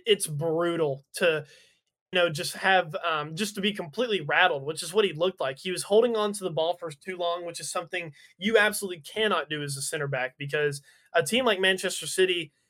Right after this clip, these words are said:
they have guys like Haaland up there that are gonna pressure you, they're gonna body you, and they're gonna, you know,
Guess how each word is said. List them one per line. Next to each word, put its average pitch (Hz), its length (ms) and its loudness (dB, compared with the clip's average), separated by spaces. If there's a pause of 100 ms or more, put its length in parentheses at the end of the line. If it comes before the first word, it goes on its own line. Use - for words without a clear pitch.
(120)
they 196 120 10
have 196 140 6
guys 196 220 6
like 165 160 2
Haaland 170 340 2
up 160 140 0
there 175 160 6
that 156 140 2
are 160 80 0
gonna 185 160 0
pressure 165 440 0
you, 156 320 -4 (220)
they're 175 100 2
gonna 180 180 2
body 175 360 4
you, 165 420 -4
and 156 100 -6
they're 160 100 -2
gonna, 160 320 0
you 180 120 -4
know, 147 280 -2